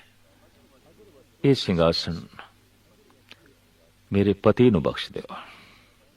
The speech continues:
ਤੇ ਪਤਾ ਹੈ ਗੁਰੂ ਅਮਰਦਾਸ ਜੀ ਮਹਾਰਾਜ ਦੇ ਮੁਖਾਰਬਿੰਦ ਤੋਂ ਕਿਹੜੇ ਵਾਕ ਨਿਕਲੇ?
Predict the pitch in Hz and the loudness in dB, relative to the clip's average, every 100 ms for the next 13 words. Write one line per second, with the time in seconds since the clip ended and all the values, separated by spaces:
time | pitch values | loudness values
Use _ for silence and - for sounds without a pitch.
0 | _ _ _ _ - - _ _ _ _ | _ _ _ _ -20 -20 _ _ _ _
1 | - 90 98 98 135 139 123 127 - _ | -6 -2 -2 0 2 2 0 -2 -6 _
2 | _ _ - - _ - _ _ _ _ | _ _ -20 -20 _ -20 _ _ _ _
3 | _ _ _ _ _ - - - 123 165 | _ _ _ _ _ -14 -6 2 4 8
4 | 123 98 98 - 104 87 92 92 104 104 | 10 8 8 4 4 4 6 6 4 4
5 | 101 87 87 104 98 104 101 104 - 98 | 2 4 6 6 4 2 2 2 6 8
6 | 110 101 98 107 101 95 98 104 | 8 10 8 8 4 2 2 0